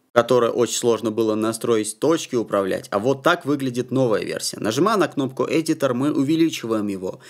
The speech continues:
и можем более тщательно настраивать данный блок. Изменения коснулись и F M O модулю, где находятся наши L F O-шки. Отображение визуальное тоже изменилось.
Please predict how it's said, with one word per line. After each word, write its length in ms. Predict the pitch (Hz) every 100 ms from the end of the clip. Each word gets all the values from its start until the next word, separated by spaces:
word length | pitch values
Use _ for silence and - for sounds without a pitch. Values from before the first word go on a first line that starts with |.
| - -
и 100 | 113
можем 460 | 113 139 143 127
более 260 | 123 135 120
тщательно 560 | - 131 135 135 120
настраивать 720 | 110 107 101 110 110 104 104 107
данный 300 | 107 104 95
блок. 340 | 85 - - _ _ _ _ -
Изменения 420 | 135 196 269 262
коснулись 640 | 170 151 202 202 175 - -
и 340 | 160 165 156
F 80 | -
M 140 | 156
O 180 | 147 131
модулю, 380 | 120 208 190 165
где 240 | 135 135
находятся 580 | 151 135 123 143 135 131
наши 360 | 123 123 123 120
L 120 | 110
F 160 | 113 123
O-шки. 360 | 90 - -
Отображение 800 | 98 120 127 151 139 143 117 104
визуальное 800 | 98 104 104 113 185 202 156 131
тоже 340 | 131 123 120
изменилось. 600 | 113 123 113 87 - -